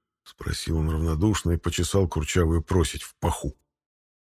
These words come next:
Он тоже не заморачивал себя лишней одеждой, как и его соратница. "А что можно сделать?" —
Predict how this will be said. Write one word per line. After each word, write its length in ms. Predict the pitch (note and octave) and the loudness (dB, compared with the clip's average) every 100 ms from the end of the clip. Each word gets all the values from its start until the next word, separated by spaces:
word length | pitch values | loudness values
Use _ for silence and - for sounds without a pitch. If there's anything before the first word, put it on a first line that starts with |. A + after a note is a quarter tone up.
| _ - | _ -6
Он 200 | - A2+ | 0 2
тоже 260 | G2+ G#2+ G#2+ | 4 6 8
не 120 | A2 | 8
заморачивал 580 | G#2+ A2 A2 G2+ F2+ F2 | 8 8 10 8 6 2
себя 260 | E2 F2 F2+ | 2 4 6
лишней 320 | F#2 - F2 | 4 4 4
одеждой, 420 | F#2 F#2 D#2 D#2 | 6 6 4 0
как 240 | - F#2 | 0 2
и 40 | G#2 | 4
его 120 | G2+ | 4
соратница. 640 | F#2+ G#2 F#2+ F2 F2 E2+ - _ _ _ _ _ _ _ _ _ _ | 6 8 8 6 0 -2 -10 _ _ _ _ _ _ _ _ _ _
"А 160 | - A2 | 4 6
что 260 | G2+ - C#3 | 6 8 10
можно 320 | A#2 G#2 G#2+ | 12 12 10
сделать?" — 460 | G2+ C3 C3 - | 10 8 8 6